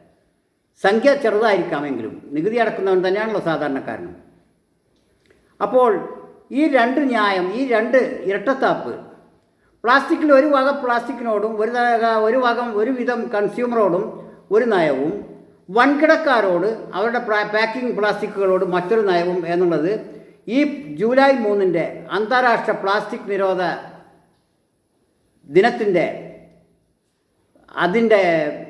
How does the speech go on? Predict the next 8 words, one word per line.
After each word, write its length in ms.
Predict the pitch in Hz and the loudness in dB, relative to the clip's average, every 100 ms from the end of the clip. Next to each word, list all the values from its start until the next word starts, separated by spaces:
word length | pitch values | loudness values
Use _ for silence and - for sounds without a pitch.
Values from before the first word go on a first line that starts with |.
| - - - - | -20 -20 -18 -2
സാധ്യതയെ, 600 | 208 226 247 226 208 180 139 156 | 2 2 2 2 2 0 -2 -2
അതിൻ്റെ 220 | 185 175 180 | -2 -2 0
സാധുതയെ, 580 | 202 208 202 180 143 117 - - - - 175 | 0 0 2 0 0 -4 -12 -20 -20 -10 -6
അതിൻ്റെ 240 | 202 214 180 | -2 -2 0
പിന്നിലുള്ള 380 | 214 220 202 175 165 175 | 2 2 2 2 0 -2
ഉദ്ദേശശുദ്ധിയെ 680 | 180 233 202 - 202 196 240 208 | 0 0 0 -4 -4 -2 0 0
തന്നെ 180 | 180 170 | 0 0
ചോദ്യത്തിന്, 500 | 180 180 185 165 185 | -2 -2 -4 -2 -2